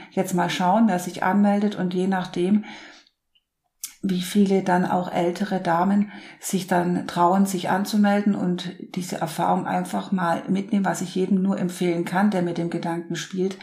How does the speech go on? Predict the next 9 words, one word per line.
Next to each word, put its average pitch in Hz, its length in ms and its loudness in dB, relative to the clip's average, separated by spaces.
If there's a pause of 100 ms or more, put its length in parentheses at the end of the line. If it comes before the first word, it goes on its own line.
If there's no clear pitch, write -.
(460)
dann 180 200 6
werden 175 220 4
sie 180 160 -2
demzufolge 175 760 0
auch 170 140 -2
die 180 160 -4
Klassen 180 460 0
dann 180 440 2 (200)
einstufen. 175 840 -2